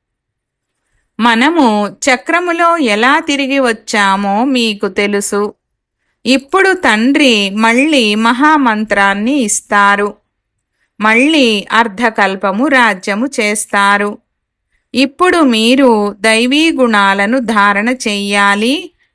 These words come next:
మరియు చేయించాలి. మీరు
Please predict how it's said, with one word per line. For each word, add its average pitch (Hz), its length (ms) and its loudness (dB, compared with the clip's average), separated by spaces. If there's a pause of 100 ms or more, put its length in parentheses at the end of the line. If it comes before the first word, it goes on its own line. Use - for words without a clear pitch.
మరియు 220 500 0
చేయించాలి. 208 1120 0 (1000)
మీరు 254 720 2